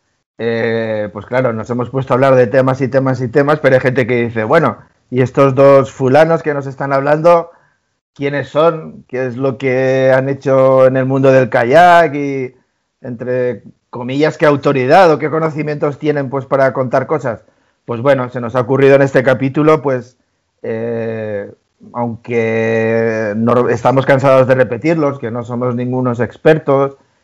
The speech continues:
ni ningunos campeones, ni ningunos catedráticos del kayak, bueno, algo sabemos y eso, queremos contaros un poco quiénes somos y lo que hemos hecho en el kayak y por qué podemos, pensamos que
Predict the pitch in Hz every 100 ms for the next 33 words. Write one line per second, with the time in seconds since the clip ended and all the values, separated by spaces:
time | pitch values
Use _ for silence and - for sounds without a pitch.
0 | _ - 120 117 117 113 117 127 127 135
1 | 120 110 127 165 151 143 131 120 120 117
2 | 131 131 139 135 135 127 131 127 131 127
3 | 127 127 147 131 139 98 _ _ _ _
4 | _ _ 117 120 123 135 135 143 135 156
5 | 170 190 175 135 127 117 110 - 123 127
6 | 127 107 120 127 139 123 135 131 131 120
7 | 139 139 156 170 - _ _ _ _ 135
8 | 143 135 170 170 175 185 147 139 131 120
9 | 135 139 139 147 143 123 139 151 180 175
10 | - _ _ - 120 127 110 127 131 120
11 | 131 123 127 - - 127 110 147 151 160
12 | 165 156 135 123